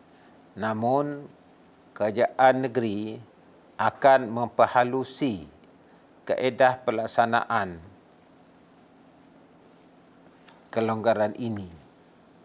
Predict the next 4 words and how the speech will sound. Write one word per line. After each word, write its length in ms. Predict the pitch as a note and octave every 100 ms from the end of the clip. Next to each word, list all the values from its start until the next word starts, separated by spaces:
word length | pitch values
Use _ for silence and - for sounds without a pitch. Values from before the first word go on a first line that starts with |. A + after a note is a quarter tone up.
| - - - - - -
mengikut 640 | F#2+ A#2+ B2 - B2+ C3 - - - - - _ - -
keperluan 800 | - G2 B2 A#2 A#2 B2+ A2+ A#2 - -
negeri 560 | G#2+ G2 G2+ G#2 G2+ F#2 -
Sarawak. 540 | - F#2+ F#2+ E2 -